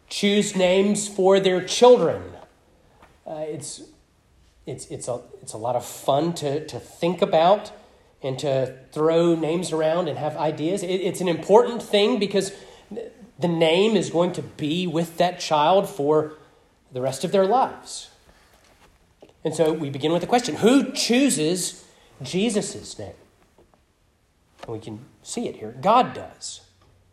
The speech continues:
Not Mary, not Joseph. God is the one who chooses this name.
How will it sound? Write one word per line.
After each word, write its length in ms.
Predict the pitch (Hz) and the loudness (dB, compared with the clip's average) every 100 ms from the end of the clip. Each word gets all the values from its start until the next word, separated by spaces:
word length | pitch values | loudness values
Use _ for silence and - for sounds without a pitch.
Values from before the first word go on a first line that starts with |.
| _ | _
Not 300 | 143 202 233 | 4 4 4
Mary, 360 | 185 190 208 226 | 4 6 6 6
not 540 | 170 180 - - - | 6 4 4 -12 -8
Joseph. 520 | - 175 190 214 220 | 2 2 4 2 2
God 280 | 185 196 247 | 4 8 8
is 140 | 254 | 4
the 100 | - | 2
one 220 | 202 196 196 | 6 6 6
who 160 | 180 | 0
chooses 1000 | 180 - 220 233 - 147 160 160 - - _ _ _ _ _ - | -4 -2 0 0 0 0 -2 -4 -8 -14 _ _ _ _ _ -4
this 240 | 175 - | -4 2
name. 300 | 220 165 107 | 2 2 -4